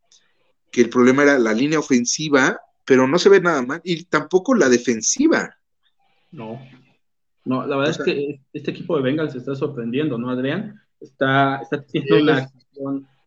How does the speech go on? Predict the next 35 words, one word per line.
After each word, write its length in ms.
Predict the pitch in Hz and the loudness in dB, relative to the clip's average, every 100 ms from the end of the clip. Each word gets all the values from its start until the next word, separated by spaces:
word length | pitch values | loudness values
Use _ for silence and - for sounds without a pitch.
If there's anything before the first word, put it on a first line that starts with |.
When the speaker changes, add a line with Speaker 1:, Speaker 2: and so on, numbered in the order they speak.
| _ | _
Speaker 2:
bastante, 560 | 120 - - 135 180 143 | -12 -12 -8 -6 -2 -2
bastante 720 | 117 - 131 131 127 113 110 | -2 -4 -4 -2 -2 -2 -6
Speaker 3:
Sí, 60 | - | -6
se 160 | 165 | -4
me, 260 | 156 160 156 | -2 0 0
Speaker 2:
buena, 220 | 127 160 | 0 2
Speaker 3:
me 80 | 156 | 0
está 200 | 123 127 | 0 2
Speaker 2:
¿eh? 100 | 139 | 2
Speaker 3:
dando 220 | 170 160 | 4 2
la, 140 | 151 143 135 - - | 2 0 -4 -12 -14
la, 140 | 151 - | -12 -2
la 160 | 151 151 | 4 4
idea 220 | 147 175 | 6 4
como 720 | 175 165 143 139 127 127 127 | 4 4 4 4 2 0 -2
Miami 560 | 147 143 143 175 175 165 | 2 4 6 8 10 8
el 100 | 151 | 8
año 180 | 156 156 | 6 2
pasado, 480 | 151 147 160 160 151 | 0 -2 0 0 -2
precisamente, 760 | 135 127 147 147 151 151 143 123 | -4 -8 -8 -6 -4 -4 -6 -8
¿no? 240 | 135 165 _ _ _ _ _ _ _ _ _ _ _ _ _ _ | -8 -10 _ _ _ _ _ _ _ _ _ _ _ _ _ _
Y 60 | 135 | -8
dices, 220 | 143 139 | -4 -2
bueno, 280 | 147 196 185 | 0 0 0
no 280 | 151 156 170 | 0 -2 0
va 80 | 170 | 0
a 40 | |
pasar 280 | 165 151 165 | 2 2 4
mucho 300 | 175 175 165 | 4 4 2
porque 180 | 143 123 | 0 0
están 180 | - 165 | 4 4
en 60 | |
reconstrucción 680 | 151 135 127 131 - 165 165 | 4 2 -2 -6 -2 2 2
y 80 | 131 | 0
¡pum! 380 | - 160 160 | 2 4 4